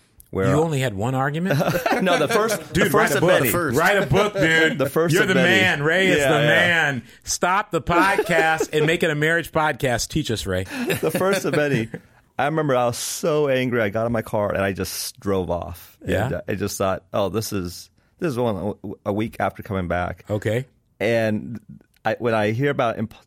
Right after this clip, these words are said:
Speaker 1: things that are impossible to handle without faith,
Speaker 2: Yes.
Speaker 1: all I remember saying, "I never wanna go through this hard thing ever again."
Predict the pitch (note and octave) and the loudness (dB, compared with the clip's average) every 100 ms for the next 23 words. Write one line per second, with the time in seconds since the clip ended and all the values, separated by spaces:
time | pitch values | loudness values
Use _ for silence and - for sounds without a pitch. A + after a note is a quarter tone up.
0 | _ - D3+ D#3+ C#3+ G#2+ A#2 - _ - | _ -6 -2 0 2 2 0 -4 _ -6
1 | A2 - A#2+ A#2+ A2 G2+ G2+ F#2+ G2 E2 | -6 -2 -2 -2 -2 0 0 0 -2 -2
2 | - G2 F#2+ A#2 - - F2 - - _ | -4 -4 -2 -4 -8 -6 -4 -6 -14 _
3 | _ _ A#2+ C#3+ D#3 C3+ A#2+ A2+ - A2 | _ _ 0 0 0 0 0 0 0 0
4 | A2 G#2+ G2+ - _ _ G#2+ A2+ A2+ A2+ | 0 0 -2 -4 _ _ -2 0 0 0
5 | B2 C3+ C3 A#2 G#2+ G2 A2 A2+ A2+ F#2+ | 0 0 0 0 0 0 -2 -2 -2 -2
6 | G2 - G2 F#2+ G#2 G2+ F2 F#2 F#2+ F2+ | -4 -4 -6 -4 -6 -6 -8 -6 -6 -6
7 | D2 C2 - | -6 -10 -12